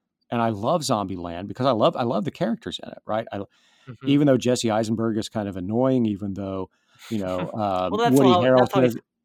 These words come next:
Speaker 2: Sure, he's supposed to be annoying, though. That's, that's
Speaker 1: Yeah,
Speaker 2: what
Speaker 1: that's,
Speaker 2: you're
Speaker 1: he's
Speaker 2: supposed
Speaker 1: kind of, he's just kinda who he is, from what I can tell from
Speaker 2: Right.
Speaker 1: interviews. But I, you know, Woody Harrelson and so forth, they're conniving, but you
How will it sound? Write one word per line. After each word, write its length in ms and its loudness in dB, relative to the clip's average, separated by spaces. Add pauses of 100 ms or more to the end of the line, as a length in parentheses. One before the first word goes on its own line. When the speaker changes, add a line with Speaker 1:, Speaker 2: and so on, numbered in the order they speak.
(680)
Speaker 2:
Sure, 340 -2
he's 200 -4
supposed 380 -2
to 60 -8
be 120 -2
annoying, 400 -6
though. 160 -10
That's, 220 -6
that's 400 -10
Speaker 1:
Yeah, 300 6
Speaker 2:
what 0 -
Speaker 1:
that's, 220 4
Speaker 2:
you're 0 -
Speaker 1:
he's 220 4
Speaker 2:
supposed 0 -
Speaker 1:
kind 180 4
of, 160 -4
he's 280 0
just 280 -8
kinda 180 -4
who 140 -6
he 180 -4
is, 320 -6 (120)
from 140 -6
what 140 -4
I 60 -6
can 100 -10
tell 220 -2
from 120 -4
Speaker 2:
Right. 20 -2
Speaker 1:
interviews. 380 0
But 160 -2
I, 200 0 (560)
you 100 2
know, 140 8
Woody 260 6
Harrelson 380 2
and 100 -2
so 180 0
forth, 180 -6
they're 100 -6
conniving, 540 -2
but 180 -6
you 100 -10